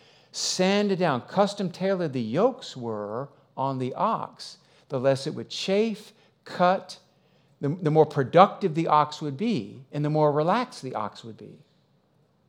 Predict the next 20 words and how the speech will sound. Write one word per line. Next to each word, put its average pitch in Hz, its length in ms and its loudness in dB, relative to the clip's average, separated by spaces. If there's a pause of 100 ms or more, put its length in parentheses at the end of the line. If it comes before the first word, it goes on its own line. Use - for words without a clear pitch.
(1600)
Now, 156 120 2
Jesus 240 560 4
is 160 80 -2
talking 214 420 2
here 123 400 2
as 151 640 2 (380)
someone 180 320 2
who 175 140 4
grew 170 280 4
up 226 300 8 (140)
with 147 160 2
a 175 120 6
father, 185 640 4 (120)
and 139 300 -2
then 135 280 0
he, 151 280 2
in 156 140 2
the 147 80 2
business 156 420 0
after, 151 380 2